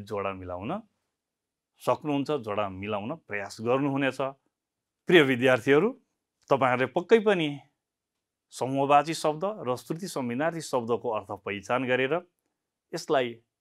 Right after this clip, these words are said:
जोडा मिलाउने प्रयास गरिसक्नु भएको छ, मिलाउनु पनि भएको छ भन्ने मैले आशा गरेको छु। र तपाईँहरूले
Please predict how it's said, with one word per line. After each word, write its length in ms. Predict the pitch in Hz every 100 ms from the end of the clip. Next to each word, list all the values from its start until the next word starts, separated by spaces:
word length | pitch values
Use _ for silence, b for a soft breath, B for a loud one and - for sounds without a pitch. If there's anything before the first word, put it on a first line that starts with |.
| _ _ _
जोडा 340 | 127 123 165 165
मिलाउने 440 | 127 117 110 107
प्रयास 360 | 104 123 110 107
गरिसक्नु 460 | 107 127 156 151 160
भएको 160 | 151
छ, 160 | 151 185
मिलाउनु 400 | 123 123 139 151
पनि 200 | 156 170
भएको 320 | 120 123 147
छ 80 | 147 156
भन्ने 160 | 110 113
मैले 220 | 113 117
आशा 320 | 113 107 -
गरेको 340 | 156 156 165 165
छु। 220 | 175 196 b b
र 40 | 165
तपाईँहरूले 680 | - 202 233 175 127 107